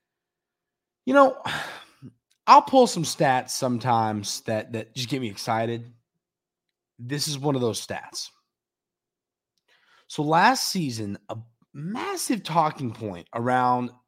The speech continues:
the Texas A and M football team was, hey, they were getting to the red zone, but they weren't scoring touchdowns. And you know who didn't have that same issue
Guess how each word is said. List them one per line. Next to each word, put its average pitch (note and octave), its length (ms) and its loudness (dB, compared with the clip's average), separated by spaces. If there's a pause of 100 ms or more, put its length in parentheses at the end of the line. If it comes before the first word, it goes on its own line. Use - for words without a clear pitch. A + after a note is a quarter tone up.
the A2+ 120 -14
Texas A#2 440 -8
A B2 40 -4
and A#2 100 -4
M G#2+ 120 -6
football F#2+ 380 -12
team F#2 420 -18 (280)
was, A2+ 500 0 (240)
hey, D#3 240 -2 (760)
they E3 100 0
were A#3+ 120 0
getting F#3 280 -2
to C#3 60 -2
the C3 100 0
red D#3+ 160 2
zone, G2 360 -6 (420)
but B2+ 160 -8
they D3+ 120 -2
weren't C3+ 600 -2
scoring G#2+ 880 -4 (320)
touchdowns. A#2 1000 -2 (640)
And C#3+ 220 0
you F#3+ 60 2
know G#3 160 2
who F#3 180 2
didn't D#3+ 520 -2
have E3+ 440 0
that E3 260 2
same E3 380 0
issue F#3+ 560 0